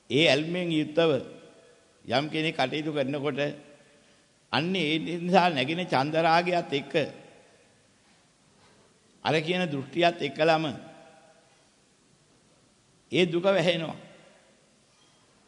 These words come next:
ඉන් දුක්ඛාරි සත්‍යය දකින්න බෑ දුක වැහුණාම. ඒ දුක විවෘත වෙන්න ඕනේ. විවෘත වෙන්න නම් අපි මම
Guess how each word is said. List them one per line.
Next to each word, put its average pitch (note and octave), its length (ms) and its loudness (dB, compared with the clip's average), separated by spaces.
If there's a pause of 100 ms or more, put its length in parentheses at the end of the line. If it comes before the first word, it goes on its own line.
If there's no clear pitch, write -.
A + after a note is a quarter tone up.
(400)
ඉන් D#3+ 160 2
දුක්ඛාරි E3+ 500 2
සත්‍යය F3 380 0
දකින්න D#3 320 -2
බෑ F3 240 0
දුක D#3+ 180 -4
වැහුණාම. E3 560 2 (2500)
ඒ C3+ 100 2
දුක D#3 160 -2
විවෘත D#3+ 380 0
වෙන්න D3 320 4
ඕනේ. C3 300 0 (1800)
විවෘත F3 300 2
වෙන්න F#3 300 0
නම් E3 260 0 (1500)
අපි D3 160 -2
මම D3 240 0